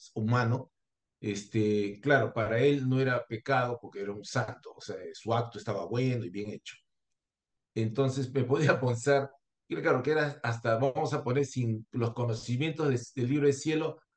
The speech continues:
hasta le era conveniente, porque así estaba tranquilo y feliz yéndose de este mundo, eh, a encontrarse con su, bueno, entre comillas, ir al cielo, ¿no? O un poquito purgar un año quizás y ya está, resuelto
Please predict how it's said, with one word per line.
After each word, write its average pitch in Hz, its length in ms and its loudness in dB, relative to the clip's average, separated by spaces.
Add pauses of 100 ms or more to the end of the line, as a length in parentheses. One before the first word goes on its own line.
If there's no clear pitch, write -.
(200)
hasta 127 300 0
le 143 120 4
era 156 160 2
conveniente, 139 760 0 (280)
porque 110 240 0
así 110 140 0
estaba 131 280 2
tranquilo 117 440 0
y 127 40 2
feliz 117 340 0
yéndose 113 300 -2
de 113 60 0
este 120 200 -6
mundo, 131 520 0 (440)
eh, 98 300 -2
a 104 40 -4
encontrarse 107 720 -2
con 87 340 -8 (200)
su, - 240 -18 (440)
bueno, 127 300 0
entre 80 240 -12
comillas, 110 360 0
ir 110 100 2
al 98 100 -6
cielo, - 380 -2
¿no? 127 240 -6 (280)
O 87 120 -6
un 113 120 -2
poquito 113 420 -4
purgar 110 360 0
un 110 120 -2
año 120 420 2
quizás - 500 -4
y - 40 -14
ya 90 100 -10
está, - 320 -6 (360)
resuelto 87 720 -6